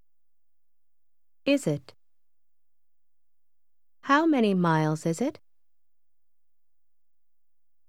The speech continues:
How many miles is it to Long Island?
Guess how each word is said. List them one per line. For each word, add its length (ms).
How 200
many 240
miles 480
is 160
it 200
to 140
Long 320
Island? 420